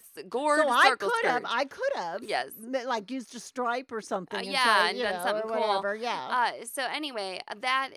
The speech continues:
Speaker 1: that technique of serging an edge and flipping it and zigzagging it, okay, like, like you did.
Speaker 2: Mm-hmm.
Speaker 1: The serging on the edge gives you a little bit of weight. It gives you a physical, you know,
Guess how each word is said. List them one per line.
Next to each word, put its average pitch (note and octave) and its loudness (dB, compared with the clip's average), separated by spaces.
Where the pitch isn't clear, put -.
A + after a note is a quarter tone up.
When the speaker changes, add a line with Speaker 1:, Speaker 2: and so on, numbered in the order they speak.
Speaker 1:
that F#4 -6
technique B3 -10
of A3+ -4
serging B3+ -8
an B3 -12
edge A#3 -2
and G#3 -10
flipping B3 -10
it C4 -8
and A3+ -8
zigzagging E3+ -8
it, D#3 -18
okay, F#3+ -4
like, F3+ -2
like F#3+ -6
you A3 -8
did. D#3+ -8
Speaker 2:
Mm-hmm. F3+ -18
Speaker 1:
The C4+ -10
serging E4 -6
on B3+ -4
the C4+ -8
edge G#3 -4
gives A3 -8
you G#3+ -4
a F3+ -4
little E3 -8
bit C4+ -6
of E4+ -6
weight. A3+ -10
It G3+ -10
gives A3+ -10
you C4 -12
a G3+ -10
physical, C#4 -6
you A#3+ -10
know, G3 -4